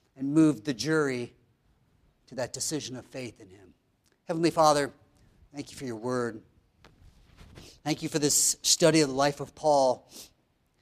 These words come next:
maybe more flawed than we're giving him credit or blame for.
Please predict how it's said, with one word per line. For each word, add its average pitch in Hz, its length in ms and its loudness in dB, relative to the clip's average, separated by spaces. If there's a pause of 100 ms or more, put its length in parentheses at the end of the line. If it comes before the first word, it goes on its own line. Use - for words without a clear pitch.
(100)
maybe 160 240 0
more 165 220 4
flawed 165 560 6
than 175 160 -2
we're 156 140 0
giving 156 340 0
him 151 260 -4 (220)
credit 170 340 2
or 156 100 0
blame 165 380 0
for. 123 420 -6